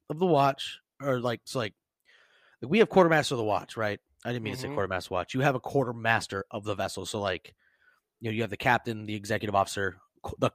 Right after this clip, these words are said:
Speaker 1: the quartermaster is, like, the guy. The quartermaster would take, uh, a piece of parchment or paper and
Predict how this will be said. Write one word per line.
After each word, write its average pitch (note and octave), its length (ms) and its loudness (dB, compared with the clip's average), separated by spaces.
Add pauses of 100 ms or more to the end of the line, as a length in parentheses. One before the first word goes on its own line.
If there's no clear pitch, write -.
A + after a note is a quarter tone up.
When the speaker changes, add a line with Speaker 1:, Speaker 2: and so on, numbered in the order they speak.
(120)
Speaker 1:
the C3+ 300 8
quartermaster A#2 560 2
is, G#2 120 -4
like, G2+ 280 -2
the G#2+ 200 2
guy. F2+ 380 0 (840)
The A2 60 -4
quartermaster D3+ 600 6
would A2+ 180 -4
take, - 480 0 (420)
uh, G#2+ 360 4
a G#2+ 80 -6
piece B2+ 240 -4
of C#3+ 80 -4
parchment A#2 440 2 (880)
or A#2 120 0
paper A#2 460 2 (760)
and A#2+ 280 4